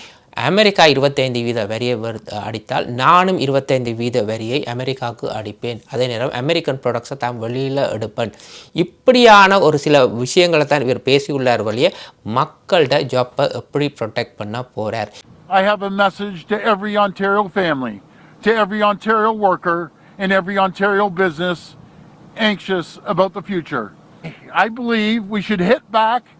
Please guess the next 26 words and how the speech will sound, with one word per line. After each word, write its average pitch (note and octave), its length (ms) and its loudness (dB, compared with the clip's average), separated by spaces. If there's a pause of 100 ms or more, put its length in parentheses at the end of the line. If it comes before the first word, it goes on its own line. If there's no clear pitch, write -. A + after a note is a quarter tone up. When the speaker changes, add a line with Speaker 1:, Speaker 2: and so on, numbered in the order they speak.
(200)
Speaker 2:
hit C#4 240 0
back C#4 300 2
hard, G3+ 500 -2 (300)
and G#3 160 0
hit A3+ 260 0
back G#3+ 240 2 (120)
strong. F#3+ 420 2 (3250)
Speaker 1:
இ F3 140 2 (220)
ஐ D#3 60 8 (100)
தான் C#3 200 4
மக்கள்கிட்ட A#2+ 460 -2
ஜப்பா A#2 320 -4
இங்க A#2 120 -6
வந்து G#2+ 220 -8 (100)
ப்ரொடெக்ட் - 380 -6
பண்ண A2+ 180 -4
போது A2 300 -8
வழியா G2+ 220 -4 (140)
டாக் A#2 240 -6
ஃபுட் A2+ 420 -8
இல்ல. G2+ 160 -8 (640)
ஆரம்பத்திலிருந்தே F3+ 880 6 (140)
பாத்தீங்கன்னு B2+ 500 -2
சொன்னா, G#2 220 -6 (580)
இவர் D#3 260 4
இந்த A#2+ 120 0